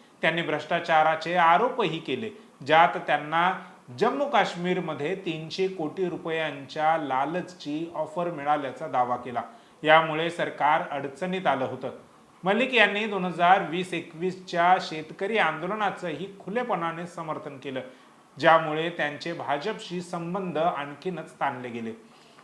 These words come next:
पाच ऑगस्ट दोन हजार पंचवीस रोजी सत्यपाल मलिक यांचं दिल्लीतील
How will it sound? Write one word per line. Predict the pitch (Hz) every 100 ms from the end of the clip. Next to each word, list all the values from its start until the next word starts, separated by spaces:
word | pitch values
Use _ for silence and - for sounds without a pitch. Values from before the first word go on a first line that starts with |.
| -
पाच | 196 233 226
ऑगस्ट | 208 196 214
दोन | 175 180
हजार | 175 170 175 185
पंचवीस | 185 165 156 180 233 -
रोजी | 135 120 123 160
सत्यपाल | 143 - 147 143 139
मलिक | 135 165 180 160 - - 160
यांचं | 165 170 175 185 143
दिल्लीतील | 143 160 180 180 156 175